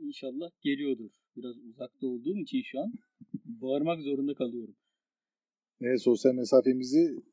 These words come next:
Speaker 2: tavsiye edilen bir buçuk, parakende sosyal mesafe.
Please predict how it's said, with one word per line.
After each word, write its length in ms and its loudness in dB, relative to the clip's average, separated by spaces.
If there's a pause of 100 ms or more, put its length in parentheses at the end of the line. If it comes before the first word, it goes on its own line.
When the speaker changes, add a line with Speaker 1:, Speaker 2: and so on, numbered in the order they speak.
(380)
Speaker 2:
tavsiye 440 10
edilen 320 2
bir 180 12
buçuk, 320 4
parakende 680 6 (280)
sosyal 420 4
mesafe. 440 0